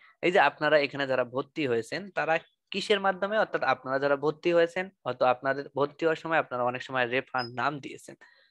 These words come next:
তাই না? আমি just আমাদেরকে দিয়ে এক্সাম্পল দিই যাতে আপনাদের বুঝতে সুবিধা হয়। লিড জেনারেশনটা হচ্ছে যে কিনা লিড নিয়ে আসবে। আমরা হয়তো বা আপনাকে, আপনাকে যারা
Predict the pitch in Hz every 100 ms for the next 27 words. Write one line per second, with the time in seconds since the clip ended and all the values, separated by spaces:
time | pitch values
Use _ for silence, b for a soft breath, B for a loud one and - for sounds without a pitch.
0 | b b - 160 196 131 - _ - 135
1 | 135 143 - 135 139 156 170 190 170 170
2 | 127 135 127 123 143 170 127 123 - 127
3 | 117 117 135 - 127 113 104 104 117 131
4 | - _ _ _ _ _ - 147 180 170
5 | 135 139 143 147 165 160 160 - 190 247
6 | - 131 143 160 160 180 190 170 139 156
7 | 139 127 160 165 113 101 - - 143 160
8 | 170 170 165 160 139 139 143 - _ 139
9 | 127 135 127 131 127